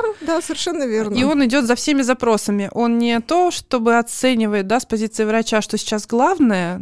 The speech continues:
Speaker 2: что нужно сейчас делать, да, вот
Speaker 1: Мгм.
Speaker 2: он видит, что на самом деле проблема-то в этом, и вот надо сначала решать это, а он потворствует, как бы, ну, как-то желаниям пациента и начинает идти за всем его
Speaker 1: Да,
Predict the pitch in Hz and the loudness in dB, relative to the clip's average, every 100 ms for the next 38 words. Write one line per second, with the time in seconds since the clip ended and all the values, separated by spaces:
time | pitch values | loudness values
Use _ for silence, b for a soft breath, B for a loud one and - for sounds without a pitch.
0 | - - - 254 226 208 202 190 - 202 | -8 -6 0 2 2 0 -2 -6 -4 -6
1 | 190 202 226 208 190 233 196 214 202 240 | -4 -2 -2 -2 0 0 2 0 0 -2
2 | 220 - - 202 190 - 247 226 214 202 | -4 -8 -4 -4 -4 -2 0 0 0 0
3 | 208 220 196 202 196 294 - 220 190 190 | 0 0 0 -2 -2 -2 0 -2 -2 -2
4 | 220 226 208 - 202 - 214 302 320 233 | -2 -2 -4 -4 -4 -4 -4 -4 -4 -4
5 | B B B 220 247 233 226 240 233 - | B B B 0 2 -2 0 0 0 -2
6 | 196 - 185 190 185 214 - - - 165 | -8 -6 -8 -4 -2 -2 -6 -12 -10 -6
7 | 175 170 175 226 202 180 180 180 175 190 | -4 -4 2 4 4 2 -4 -6 -6 -8
8 | 196 - 285 427 339 269 226 254 277 - | -6 0 2 2 2 2 2 2 2 2
9 | 226 254 240 208 - 71 - - 214 - | 2 2 0 -6 -12 -12 -10 -8 -6 -2
10 | 233 220 - 262 247 220 - 202 196 214 | 0 0 0 -2 0 -2 -4 -4 -2 2
11 | 226 | 2